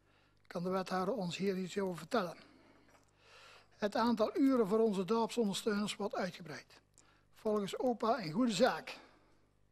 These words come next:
Maar kunnen zij binnen deze uren ook een bijdrage leveren aan het terugdringen van de eenzaamheidsproblematiek?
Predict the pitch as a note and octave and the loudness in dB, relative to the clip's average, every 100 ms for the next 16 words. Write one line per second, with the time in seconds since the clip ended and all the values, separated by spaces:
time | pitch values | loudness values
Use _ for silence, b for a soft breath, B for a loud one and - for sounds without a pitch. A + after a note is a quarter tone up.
0 | _ _ _ _ - F#3 - A3+ G3 G#3+ | _ _ _ _ -14 -10 0 0 2 0
1 | G3 A3 A3 G3 A3 F3 D4+ C#4 G#3+ B3+ | 2 2 0 2 2 2 0 0 2 2
2 | A3+ G#3 F#3 G#3+ A#3 G#3 G#3 F#3+ F#3+ G3 | 2 0 -2 2 2 2 0 0 0 0
3 | F3+ F#3+ B B B - F#3 F3 - B3+ | -2 -8 B B B -6 -6 -6 0 2
4 | G#3 F#3 - _ - F#3 A3+ G#3+ F3+ F3 | 2 -4 -10 _ -10 0 2 2 0 -2
5 | - C4 A3+ G3+ G3 F3 - G#3 F3 F3 | 2 2 4 2 0 -2 -4 -2 -2 -4
6 | - F3+ - | -6 -8 -10